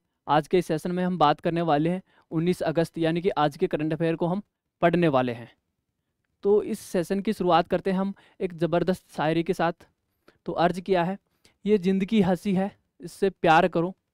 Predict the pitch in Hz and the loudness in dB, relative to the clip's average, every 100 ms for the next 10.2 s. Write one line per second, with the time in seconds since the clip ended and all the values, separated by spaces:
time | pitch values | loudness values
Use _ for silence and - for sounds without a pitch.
0 | _ _ _ _ _ _ - 165 208 196 | _ _ _ _ _ _ -10 -2 2 4
1 | 170 175 - 202 202 - 220 180 170 185 | 6 6 6 0 0 -2 -4 -2 0 2
2 | 202 156 165 175 156 156 175 165 160 196 | 2 0 -2 -2 4 6 6 0 -4 -6
3 | _ _ _ _ _ _ _ _ _ - | _ _ _ _ _ _ _ _ _ -6
4 | 190 233 _ _ _ - _ 208 226 196 | -6 -6 _ _ _ -20 _ -2 0 0
5 | 196 196 226 185 175 214 196 233 - _ | 0 2 2 2 0 0 0 0 -6 _
6 | _ 220 190 - 220 - 160 147 180 170 | _ -6 -6 0 0 2 2 4 4 2
7 | 151 135 _ _ _ _ _ _ - 156 | -2 -4 _ _ _ _ _ _ -12 -4
8 | 220 226 165 160 190 196 220 - 233 - | -2 0 4 4 4 0 -2 -4 -8 -6
9 | 170 175 208 165 160 170 151 160 175 175 | -2 0 0 -2 -4 -2 4 4 4 0
10 | 165 | -4